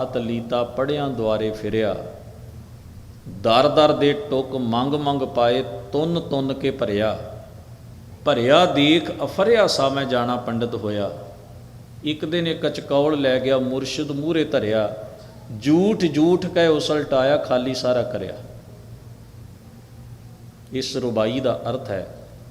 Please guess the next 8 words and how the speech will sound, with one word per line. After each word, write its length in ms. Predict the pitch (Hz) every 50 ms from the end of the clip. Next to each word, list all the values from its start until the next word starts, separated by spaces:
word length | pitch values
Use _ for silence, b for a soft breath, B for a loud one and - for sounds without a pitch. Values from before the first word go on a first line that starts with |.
| - - - - -
ਕਚਕੌਲ 600 | - 135 131 - - - - 139 139 151 160 156
ਹੁੰਦਾ 220 | 147 123 117 127 131
ਵੀ 120 | 127 135
ਕੱਚਾ 400 | 135 - 127 117 - - 131 131
ਭਾਂਡਾ, 360 | 127 123 117 110 107 110 117
ਜਿਹ 160 | 113 117 120
'ਚ 160 | 117 120 - 117 110 110 120 120 - -
ਭਿਖ-, 200 | 127 - -